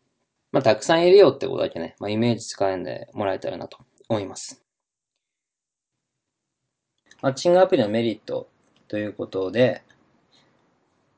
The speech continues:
まず一つ目はですね、手軽に家でスマホをいじって女性と出会える。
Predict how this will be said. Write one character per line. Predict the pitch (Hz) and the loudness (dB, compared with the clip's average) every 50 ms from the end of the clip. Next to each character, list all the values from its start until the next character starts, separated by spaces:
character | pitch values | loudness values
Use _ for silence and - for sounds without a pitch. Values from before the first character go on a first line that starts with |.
| _ - | _ 2
ま | 175 180 | 2 2
ず | 180 | 2
一 | 170 - 139 | 0 -2 -2
つ | 131 160 | -2 0
目 | 160 | 2
は | 147 123 | 2 0
で | 110 | 0
す | - - | -2 -6
ね、 | 104 90 - _ _ | -12 -12 -14 _ _
手 | - 135 127 | -2 2 4
軽 | 131 135 139 143 151 | 4 4 4 2 0
に | 170 190 190 147 - - | 0 -2 -2 -2 -4 -2
家 | 135 139 143 135 | 0 0 2 2
で | 110 95 - - - - _ - | 0 -2 -6 -10 -16 -20 _ -20
ス | - - 127 | -8 -4 -4
マ | 117 117 117 | -2 -2 -2
ホ | 117 120 110 | -4 -4 -4
を | 110 113 | -2 -4
い | 110 | -4
じ | 113 117 | -4 -6
っ | 117 - | -6 -8
て | _ - 160 156 107 | _ 2 2 2 2
女 | 95 104 - | -2 -6 -4
性 | - - 131 135 | 2 4 4 4
と | 131 131 - | 4 0 -4
出 | - 104 107 110 | -2 0 2 2
会 | 107 | 2
え | 101 | 2
る。 | - - | 0 -6